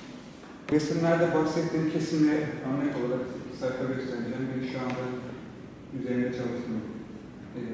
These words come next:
web sayfası. Web sayfasının response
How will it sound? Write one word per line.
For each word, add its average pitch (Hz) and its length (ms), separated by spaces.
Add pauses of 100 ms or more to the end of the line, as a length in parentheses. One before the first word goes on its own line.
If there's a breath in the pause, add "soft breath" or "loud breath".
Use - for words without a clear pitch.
(100)
web 113 220
sayfası. 110 400 (3000)
Web 123 200
sayfasının 123 500 (220)
response 127 440